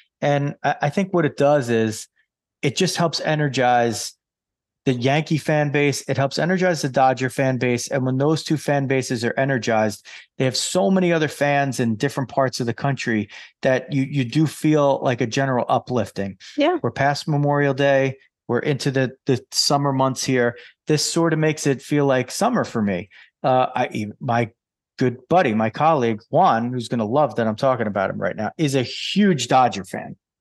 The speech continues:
Speaker 1: in
Speaker 2: Okay.
Speaker 1: Mexico City. They, he even got, like, a special food spread yesterday for the
Speaker 2: Wow.
Speaker 1: game. Yeah. So, uh, Juan's like, "Yeah, I gotta come on Diamond Diehards and say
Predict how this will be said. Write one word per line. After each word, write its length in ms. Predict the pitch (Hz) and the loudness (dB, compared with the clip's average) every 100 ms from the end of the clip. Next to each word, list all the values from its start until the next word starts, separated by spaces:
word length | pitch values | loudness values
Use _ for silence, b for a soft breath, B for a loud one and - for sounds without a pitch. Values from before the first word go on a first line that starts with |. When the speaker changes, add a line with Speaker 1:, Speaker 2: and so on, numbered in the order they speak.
| _ | _
Speaker 1:
in 140 | 247 131 | -2 0
Speaker 2:
Okay. 80 | 196 | 2
Speaker 1:
Mexico 380 | 156 - 143 123 | 2 0 -2 -2
City. 360 | - 110 - - _ _ _ _ _ _ _ _ | -2 -6 -6 -16 _ _ _ _ _ _ _ _
They, 140 | 147 - | -6 -6
he 220 | - 160 - | -4 -4 -4
even 180 | 143 139 | -4 -2
got, 200 | 127 123 | -2 0
like, 160 | 123 113 | -2 -2
a 80 | |
special 500 | - - 127 - 120 - _ - | -6 -4 -4 -2 -6 -8 _ -6
food 400 | 127 127 120 - | -2 -2 -4 -10
spread 640 | - - 135 127 120 123 | -10 -2 2 2 0 0
yesterday 480 | 127 - 135 127 131 | 0 -2 -2 2 4
for 240 | 123 127 | 4 2
the 80 | 120 | 2
Speaker 2:
Wow. 40 | |
Speaker 1:
game. 180 | 123 120 | 0 0
Yeah. 280 | 143 104 80 | 2 0 -2
So, 360 | - 127 117 110 | -6 -4 -2 0
uh, 220 | 110 104 B B B - | 0 0 B B B -2
Juan's 240 | 151 143 | 0 0
like, 140 | 131 | 0
"Yeah, 160 | 160 151 | 2 4
I 60 | 143 | 4
gotta 160 | 139 | 2
come 200 | 147 160 | 0 2
on 140 | 156 143 | 2 2
Diamond 340 | 151 151 139 | 2 2 0
Diehards 540 | 147 170 143 131 117 | 2 2 2 2 0
and 100 | 127 | -4
say 340 | - 165 151 | -2 0 2